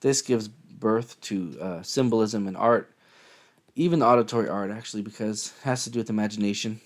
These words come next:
the visual faculty of abstract imagination, the right brain stimulation,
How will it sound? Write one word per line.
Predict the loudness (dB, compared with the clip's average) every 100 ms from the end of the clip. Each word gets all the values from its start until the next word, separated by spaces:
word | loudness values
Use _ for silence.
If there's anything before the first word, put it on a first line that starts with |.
| _ _ -14
the | -8
visual | -4 -2 0
faculty | 0 -2 -4 -10 -12 -10
of | -4 -4
abstract | -4 -8 -8 -12 -8
imagination, | -8 -8 -6 -4 -4 -6 -6 -6
the | -4
right | -2 -2
brain | -4 -2 -4 -6 -12 _ _ _
stimulation, | -12 -4 -2 0 -2 -4 -10